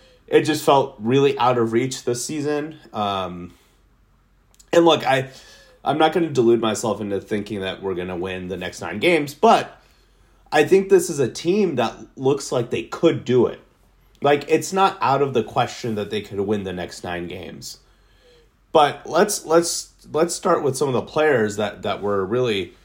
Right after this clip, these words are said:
carrying this team and have really helped turn this around. And I think the first guy we have to talk about is Dylan Andrews. The guy went from being almost unplayable to not looking like a point guard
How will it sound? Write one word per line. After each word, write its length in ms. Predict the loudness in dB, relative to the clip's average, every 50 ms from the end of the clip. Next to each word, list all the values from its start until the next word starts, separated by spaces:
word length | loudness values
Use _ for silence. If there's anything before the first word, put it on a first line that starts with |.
| _ _ _ _ _ _ -14
carrying 380 | -6 -2 0 0 0 0 -2
this 220 | -2 -4 -6 -8 -8
team 340 | -6 -4 -2 0 0 0
and 120 | -2 -2 -4
have 220 | -6 -8 -8 -4
really 260 | 0 2 2 2 2
helped 260 | 0 -2 -6 -8 -8 -8
turn 160 | -8 -6 -6
this 180 | -6 -8 -8
around. 320 | -6 -4 -2 -2 -2 -4 -6
And 300 | -8 -8 -8 -8 -8 -12 _ _ _ _ _ -20 -20 _ _ 0
I 120 | 2 4
think 180 | 4 4 4 4
the 80 | 2
first 320 | 2 4 4 4 4 4 2
guy 140 | 2 2 2
we 100 | 2 0
have 100 | 0 -2
to 100 | -4 -6
talk 260 | -2 -2 -2 0 0
about 200 | -2 -2 -2 -2
is 120 | -4 -4
Dylan 260 | -2 -2 -2 -2 -2
Andrews. 520 | -4 -4 -6 -6 -6 -8 -10 -12 -12 -14 -18 _ _ _ _ _ _ _ _ _ _ _ _ _ _ _ _ _ _ _ 0
The 100 | 2 4
guy 200 | 6 6 4 4
went 260 | 2 0 -2 -6 -6
from 560 | -2 0 0 2 2 2 0 -2 -2 -4 -6 _
being 260 | -2 -2 -2 -2 -4
almost 380 | -4 -4 -2 -2 -2 -2 -2
unplayable 840 | -4 -6 -6 -6 -4 -2 0 0 0 -2 -2 -4 -4 -4 -4 -6 -8 _ _ _ _ _ _ _ _ _
to 100 | -8 -4
not 260 | -2 0 0 0 0 0
looking 280 | -4 -6 -4 -4 -4
like 200 | -2 -2 -2 -2
a 80 | -4 -8
point 340 | -8 -8 -8 -8 -8 -8 -8
guard 380 | -6 -4 -4 -4 -4 -6 -10